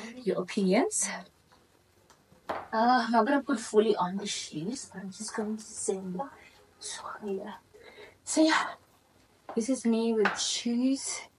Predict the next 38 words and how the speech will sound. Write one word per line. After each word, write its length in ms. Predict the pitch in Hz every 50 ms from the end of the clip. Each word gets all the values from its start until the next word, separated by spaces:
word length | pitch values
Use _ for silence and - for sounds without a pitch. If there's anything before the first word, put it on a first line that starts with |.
| _ _ _ - - - _ _ -
taking 320 | - - 240 226 233 226
pictures. 920 | - - 247 233 233 - - - 226 247 254 247 254 254 254 254 247 - 220
You 100 | 202 190
know, 260 | 190 185 190 190 185
you're 300 | 190 185 185 175 175 175
giving 340 | 180 196 185 180 196 196 185
Madame 480 | 175 175 - 180 170 175 180 202 190
vibes. 720 | 175 175 175 170 175 190 269 277 - - - - - - - - - - _ _ _ - - - -
Hello. 360 | - 302 294 285 294 302 330 339 311
<laughs> 140 | 285 311 359 - - - - - - - - - - _ _ - - - - 1077 - - - - -
No, 680 | - 233 233 240 254 254 254 277 330 370 302 208 180 185 - 202
okay. 340 | - 226 214 202 240 320 _ - - - - - - - - - - - -
And, 340 | 220 226 233 233 240 233 208
yeah, 80 | 208
if 80 | 190 196
you 60 | 208
don't 80 | 220 233
want 120 | 247 233
the 60 | 208
sleeve 260 | 202 - - 214 196 -
to 60 | -
be 120 | 190 180 175
too 220 | 170 - - 254
much, 320 | 254 254 262 285 277 - -
you 60 | 190
can 120 | 202 180
also 240 | 156 190 - - 202
adjust 540 | 165 165 - - 165 160 196 226 - - -
and 120 | 180 175
just 220 | 185 - 165 - -
put 180 | - 190 190
it, 240 | 160 165 - - - - 196 190 -
you 80 | 190 160
know, 140 | - - -
a 60 | -
little 240 | - - 165 175 175
bit 200 | 175 - - - -
down 420 | - 156 156 165 180 196 233 254